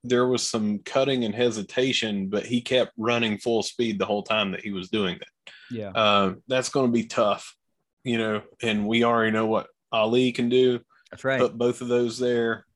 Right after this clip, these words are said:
Speaker 1: I mean, you know, he can catch the ball out of the backfield.
Speaker 2: Yep.
Speaker 1: You know, he, he's, you can tell he, he is that big body, um, you know, the athlete that has been in a program for four or five years that has that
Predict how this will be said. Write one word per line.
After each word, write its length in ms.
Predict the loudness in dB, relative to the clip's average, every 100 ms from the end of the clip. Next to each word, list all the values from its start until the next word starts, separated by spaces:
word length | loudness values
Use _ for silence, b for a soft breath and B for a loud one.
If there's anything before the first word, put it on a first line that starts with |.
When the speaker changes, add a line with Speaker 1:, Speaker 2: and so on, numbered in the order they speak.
| -10
Speaker 1:
I 100 | -8
mean, 300 | -6 -4 -4
you 80 | -2
know, 160 | -2
he 100 | -2
can 100 | -4
catch 280 | 0 0 2
the 80 | 0
ball 300 | 2 4 4
out 40 |
of 40 | 2
the 60 | 2
backfield. 760 | 2 2 -2 -4 -2 -2 -4 -8
Speaker 2:
Yep. 180 | -8 -4
Speaker 1:
You 60 | -2
know, 260 | 0 0 -2
he, 220 | -4 -6 B B -2
he's, 280 | 0 0 -4 -10 -2
you 120 | 0
can 140 | 2
tell 420 | 4 4 4 2 -2
he, 400 | 0 2 2 -2 _ B B B _
he 280 | 0 2 2
is 680 | 0 2 6 6 4 -2
that 420 | 2 4 4 0 -4 _ _ -18 -4
big 320 | 2 2 2
body, 640 | 2 4 4 2 -4 -10 _ _ _ -12
um, 500 | -8 -4 -4 -4 -6 -10
you 160 | -4 -2
know, 160 | 0
the 160 | -2 -2
athlete 460 | -2 -2 -2 -4 -4
that 120 | -6
has 300 | 0 0 0
been 240 | 0 -2
in 120 | -2 -4
a 60 |
program 580 | -2 -2 -2 -2 -2 -4
for 400 | -4 -4 -4 -6 -10 -4
four 180 | 0 0
or 40 |
five 340 | 0 -2 0
years 380 | 0 0 0 -2
that 260 | -4 -6 -6 _ -6
has 380 | 0 0 0
that 320 | 0 0 0